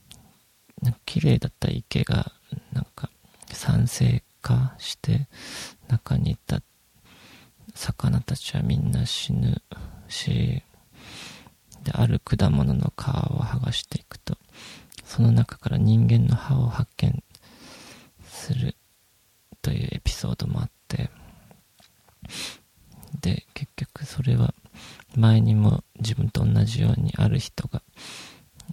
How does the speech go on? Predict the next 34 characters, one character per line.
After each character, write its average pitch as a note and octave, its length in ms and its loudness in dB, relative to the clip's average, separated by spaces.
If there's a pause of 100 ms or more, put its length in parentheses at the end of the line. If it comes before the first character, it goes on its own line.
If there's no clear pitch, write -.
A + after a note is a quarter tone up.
(140)
こ - 160 -4
の A#2 100 2
島 - 320 0
に - 80 0
た - 180 -2
ど - 140 -2
り - 120 -4
着 - 180 -10
い - 60 -6 (140)
て、 - 280 -4 (920)
結 - 200 -20
局 - 300 -12
こ - 160 -2
の - 120 2
島 - 320 0
に - 180 -2 (100)
食 - 160 -6
べ - 220 -6 (840)
ら - 120 0
れ - 120 -6
た - 220 -4
と - 220 -10
い - 140 -2
う - 40 -4
ふ - 140 -2
う - 40 -4
に - 280 -2 (100)
主 - 140 -8
人 - 160 -2
公 - 200 -8
は - 180 -2
思 A#2+ 220 0
っ - 40 -4 (180)
て、 - 180 -2